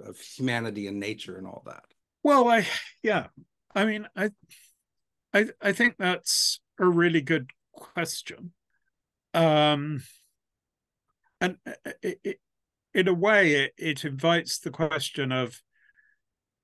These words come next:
Speaker 2: what is really the relationship of monotheism to monism. Um,
Speaker 1: Yeah.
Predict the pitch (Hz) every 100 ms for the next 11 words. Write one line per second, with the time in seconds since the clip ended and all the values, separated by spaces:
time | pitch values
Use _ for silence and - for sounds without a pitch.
0 | _ _ - 135 131 165 175 165 139 160
1 | 160 143 131 127 131 131 156 156 - 131
2 | 117 - 110 110 - 123 127 107 104 -
3 | 139 143 135 131 127 120 110 113 110 104
4 | 101 - 117 131 143 131 98 85 - _
5 | _ _ _ _ _ _ - 127 117 117
6 | 113 117 110 104 _ - 98